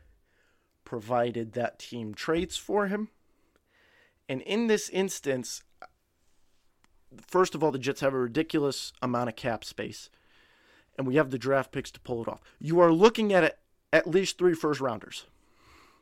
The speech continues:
I think the going base package would be the number two overall this year, Seattle's pick this year,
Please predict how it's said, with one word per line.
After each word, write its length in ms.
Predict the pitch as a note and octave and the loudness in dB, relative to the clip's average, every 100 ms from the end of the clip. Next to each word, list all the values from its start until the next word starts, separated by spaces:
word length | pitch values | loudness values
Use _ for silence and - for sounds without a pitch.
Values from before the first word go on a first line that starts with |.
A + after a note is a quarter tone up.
| _ _ _ _ _ _ _ - - _ _ _ _ _ | _ _ _ _ _ _ _ -20 -20 _ _ _ _ _
I 100 | C#3 | -6
think 260 | - G3 - | -2 -4 -2
the 80 | |
going 840 | C3 A2+ F#3+ A3 G#3+ G#3 G3 F3 - _ - _ | -6 2 4 4 2 0 -6 -10 -20 _ -20 _
base 360 | E3 F3 F3 - | 0 2 -2 -10
package 760 | - D3+ C#3 - - - - _ _ _ - | 2 2 2 -4 -10 -12 -14 _ _ _ -16
would 300 | B2 C#3+ A#2+ | -4 -2 0
be 300 | C3+ B2+ B2 | -2 0 -6
the 240 | A2+ B2 | -6 -4
number 320 | B2+ F3 A#3 | 0 4 2
two 260 | - G3 F#3 | 2 2 4
overall 380 | F3 E3 D3+ C#3 | 6 4 2 0
this 240 | A#2+ - | -4 -6
year, 240 | A#2+ B2+ _ _ _ _ _ _ _ _ _ _ _ _ _ _ | -8 -8 _ _ _ _ _ _ _ _ _ _ _ _ _ _
Seattle's 760 | - - C3+ D#3 F#3+ G3+ F3 | -14 -10 0 6 6 6 2
pick 300 | - D#3 - | -2 -8 -8
this 260 | A#2 A#2 - | -10 -8 -8
year, 240 | G#2+ A2 | -6 -8